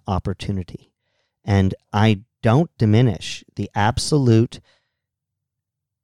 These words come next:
life-changing circumstances that are happening. But I also know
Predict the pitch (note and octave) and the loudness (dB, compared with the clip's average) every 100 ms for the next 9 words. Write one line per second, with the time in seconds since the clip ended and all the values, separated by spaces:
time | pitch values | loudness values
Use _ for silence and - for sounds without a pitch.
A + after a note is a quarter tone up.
0 | _ _ _ A2+ G2 A2 B2 - - - | _ _ _ -2 2 2 0 -4 -16 -10
1 | - A2+ G#2 G#2+ A2+ G#2+ G#2 G#2 - - | -2 0 0 -2 -4 -4 -6 -10 -12 -10
2 | - A2+ - C3+ - A2 C3+ - F3 E3+ | -4 -2 -2 -4 -2 -4 -4 -4 -6 -8
3 | - _ _ - - G2+ A2 - B2+ - | -16 _ _ -14 -2 0 0 0 -2 -2
4 | B2 - - _ _ _ _ _ _ _ | -6 -10 -18 _ _ _ _ _ _ _
5 | - A2+ G#2+ G#2+ C3 D#3 D#3 A#2+ G2+ F#2+ | 0 4 4 4 4 2 0 2 4 4
6 | F#2+ A2 | 4 2